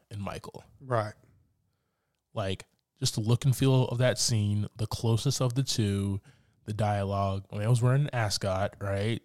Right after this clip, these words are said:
Speaker 1: She was in this, like, beautiful red
Speaker 2: Yeah,
Speaker 1: one
Speaker 2: yeah.
Speaker 1: piece with some Jimmy Choos or whatever.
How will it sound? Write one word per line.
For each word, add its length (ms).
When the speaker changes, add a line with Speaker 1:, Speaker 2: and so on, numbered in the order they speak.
Speaker 1:
She 140
was 180
in 140
this, 180
like, 160
beautiful 460
red 220
Speaker 2:
Yeah, 160
Speaker 1:
one 140
Speaker 2:
yeah. 40
Speaker 1:
piece 420
with 160
some 140
Jimmy 280
Choos 380
or 60
whatever. 600